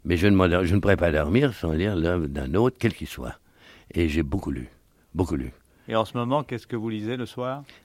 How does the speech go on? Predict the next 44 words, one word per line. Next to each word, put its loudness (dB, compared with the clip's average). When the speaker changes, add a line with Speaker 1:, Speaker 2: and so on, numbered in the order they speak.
Speaker 1:
En 4
ce 2
moment, 8
je 4
suis 0
en 2
train -2
de 0
lire 0
la 0
traduction -2
d'un 0
roman, 0
euh, 0
sud-américain -2
qui -6
est -4
assez 0
curieux, 2
que -6
j'aurais 0
préféré -4
lire, -2
d'un -2
auteur 0
qui -2
s'appelle -4
Joachim 0
Edwards, -10
et -2
qui -10
est -8
un -8
Chilien -6
d'ailleurs, -2
euh, -6
qui -16
est -14
émigré -6
je -10
ne -8
sais -12
pas -8
où, -4